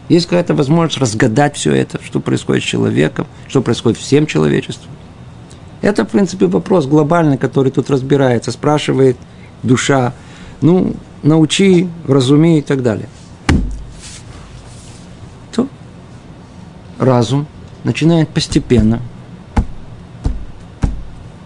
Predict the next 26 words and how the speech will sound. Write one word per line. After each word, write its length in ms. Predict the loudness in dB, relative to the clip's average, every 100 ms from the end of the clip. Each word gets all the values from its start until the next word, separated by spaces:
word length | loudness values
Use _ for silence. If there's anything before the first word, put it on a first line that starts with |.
| -4
шаг 280 | 0 0 0
за 80 | -2
шагом, 420 | 0 0 0 -4 -8 -16 -8
объяснять 840 | -4 -2 0 2 2 0 -4 -14 -18 -20 -20 -20 -20 -20 -20 -20 -20 -20 -10
душе 480 | 0 2 4 2 0 -6 -18 -20 -20 -20 -20 -20 -2
загадку 420 | 0 2 0 0
этой 220 | 0 0
жизни. 340 | 2 2 0 -4 -14 -20 -20 -20 -20 -14
Что 200 | -2 0
тут 160 | 2
происходит? 520 | 2 2 2 0 -2 -4 -16 -20 -20 -20 -20 -2
И 100 | 2
об 140 | 4
этом 220 | 2 2 0
мы 60 |
с 100 | 2
вами 260 | 0 2 2
говорили 480 | 2 4 4 4 4
на 240 | 2 0
прошлом 380 | 0 0 0 0
занятии, 440 | 2 2 0 -4 -2
позапрошлом 600 | 0 2 0 0 0 0
занятии. 440 | 2 2 0 -4
Последние 580 | -4 -4 0 2 2 0
четыре 380 | -2 0 0 2
занятия, 500 | 2 2 0 -2